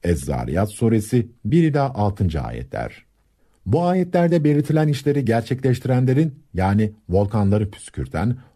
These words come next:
tozu dumana katan, Allah'ın emir ve yasalarını, ayrıca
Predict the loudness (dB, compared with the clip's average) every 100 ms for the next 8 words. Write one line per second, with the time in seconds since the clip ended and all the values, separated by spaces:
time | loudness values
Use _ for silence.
0 | _ -2 0 0 0 2 2 0 -4 -6
1 | -2 -2 -4 -14 _ -4 -2 0 0 0
2 | 2 4 2 -2 -8 -8 -8 -6 -2 -2
3 | -4 -14 _ -2 0 2 0 -2